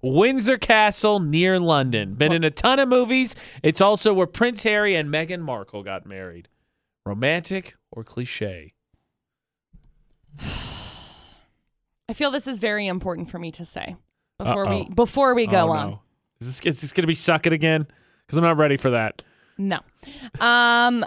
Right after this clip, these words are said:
Speaker 2: I, for myself, if I ever get engaged in the future,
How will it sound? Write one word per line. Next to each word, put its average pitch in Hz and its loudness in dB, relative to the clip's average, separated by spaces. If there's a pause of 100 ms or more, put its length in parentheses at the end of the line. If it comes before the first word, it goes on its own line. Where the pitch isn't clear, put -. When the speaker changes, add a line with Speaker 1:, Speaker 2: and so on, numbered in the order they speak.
Speaker 2:
I, 320 0
for 269 -6
myself, 240 0
if 214 -2
I 220 4
ever 202 -2
get 208 -4
engaged 190 0
in 180 -6
the 185 -6
future, 165 -4